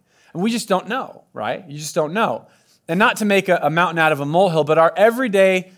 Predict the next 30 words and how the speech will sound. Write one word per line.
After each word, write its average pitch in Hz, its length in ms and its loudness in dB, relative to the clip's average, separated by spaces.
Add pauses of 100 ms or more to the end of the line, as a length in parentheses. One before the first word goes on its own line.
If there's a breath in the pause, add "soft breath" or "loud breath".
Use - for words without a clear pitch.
(180 soft breath)
and 165 100 -6
ordinary 190 540 0
actions 175 420 -2
are 156 100 0
far 254 460 4
more 247 260 6
significant 185 800 -8
than 143 180 -6
we 139 120 -6
think, 143 340 -10
both 139 240 -2
positively 202 800 -2
and 165 180 -6
negatively. 120 800 -6 (800)
See, 214 180 -2
maybe 233 280 2
you 233 120 0
think, 202 320 -4
"You 208 100 -4
know, 208 140 2
I'm 208 80 0
gonna 208 180 0
have 190 200 2
a 190 40 0
little 185 200 -2
bit 175 120 -4
more 170 220 2
to 160 60 -4
drink 160 420 -4
and, 139 160 -6